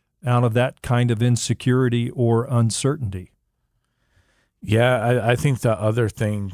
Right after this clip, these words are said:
Speaker 2: that, that jumps out to me, besides the fact that it would be amazing if we could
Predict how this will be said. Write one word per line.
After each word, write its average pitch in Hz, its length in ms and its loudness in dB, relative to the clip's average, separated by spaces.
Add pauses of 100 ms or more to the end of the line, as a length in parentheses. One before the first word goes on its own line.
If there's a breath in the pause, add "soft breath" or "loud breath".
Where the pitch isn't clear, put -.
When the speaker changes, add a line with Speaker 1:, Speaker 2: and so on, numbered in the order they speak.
Speaker 2:
that, 104 400 -2
that 98 180 -8
jumps 101 320 -4
out 95 180 -4
to - 100 -8
me, 95 120 -2
besides 104 800 -4
the - 80 -10
fact 98 420 -6
that 87 260 -4 (800)
it 113 180 0
would 101 180 0
be 101 160 2
amazing 95 600 0
if 92 260 -10
we 107 160 0
could 92 300 -4